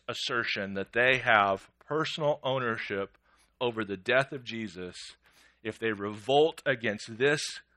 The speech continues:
idea that they are directly responsible personally for the death of Jesus, if they revolt against that,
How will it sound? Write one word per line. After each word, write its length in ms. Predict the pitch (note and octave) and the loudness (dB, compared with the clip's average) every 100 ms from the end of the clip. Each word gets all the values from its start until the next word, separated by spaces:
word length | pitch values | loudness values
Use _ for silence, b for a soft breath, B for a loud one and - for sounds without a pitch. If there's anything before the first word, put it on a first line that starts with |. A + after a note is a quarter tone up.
| _ | _
idea 520 | B2+ A#2+ A#2+ C3 A2+ G#2 | 2 2 0 0 2 0
that 160 | G#2 | -2
they 160 | A2 A2 | -2 0
are 120 | G#2 | 0
directly 840 | G2+ G#2+ G#2 A2 D3 - F3 F3+ F3 | -2 -6 2 8 8 6 -4 -6 -6
responsible 920 | C3+ - - C3 C3+ - G2 G2+ F#2+ | -8 -8 0 4 4 2 -8 -8 -8
personally 800 | - - G3 F3 - A#2 G#2 G#2 _ b b | -2 8 8 8 0 -2 -2 -6 _ b b
for 160 | - B2 | -6 -4
the 100 | A2+ | -2
death 320 | A2 B2 - | 4 2 2
of 100 | B2+ | -8
Jesus, 540 | G#2+ A2+ G2 F#2+ - - | -6 -6 -6 -10 -14 -14
if 140 | B2+ - | -14 -6
they 120 | A#2 | -4
revolt 560 | G#2+ A#2+ A#2+ E3 F#3+ | -2 -2 2 2 2
against 460 | E3+ D#3+ F#3+ F#3+ - | -4 2 4 4 2
that, 340 | A#2+ G#2+ A2+ | 4 6 4